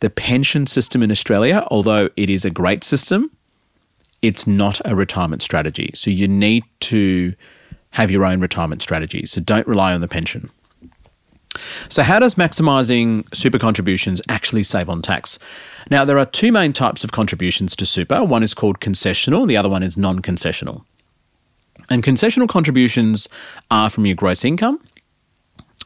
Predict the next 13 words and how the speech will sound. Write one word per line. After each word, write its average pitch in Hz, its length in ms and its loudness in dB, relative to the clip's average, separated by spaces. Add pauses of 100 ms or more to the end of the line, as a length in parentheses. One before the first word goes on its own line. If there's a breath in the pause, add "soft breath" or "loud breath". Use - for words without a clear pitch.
so - 200 2
it - 220 0
reduces 107 520 2
your 104 100 2
taxable 90 440 -6
income. - 320 -10 (1080)
They 113 180 4
are 101 140 2
before 110 340 2
tax - 260 -2
contributions 185 800 0 (540)
and 113 120 2
include 117 460 2